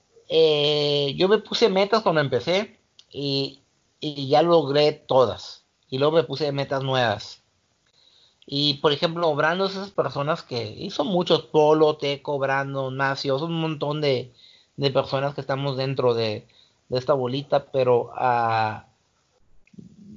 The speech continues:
yo me puse una meta, quiero un top diez de U F C, pácatelas, Brandon.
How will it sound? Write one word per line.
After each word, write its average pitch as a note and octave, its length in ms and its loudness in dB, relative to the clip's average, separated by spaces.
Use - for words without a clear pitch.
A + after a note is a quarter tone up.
yo D3+ 160 -4
me F3 120 2
puse E3 220 -4
una E3 120 2
meta, D3+ 240 0
quiero D#3+ 180 -2
un F3 120 -4
top E3 160 2
diez D#3 180 -2
de C#3+ 180 -6
U C#3 60 0
F C3 180 2
C, G#2+ 220 -10
pácatelas, A#2 520 -2
Brandon. A2 440 -4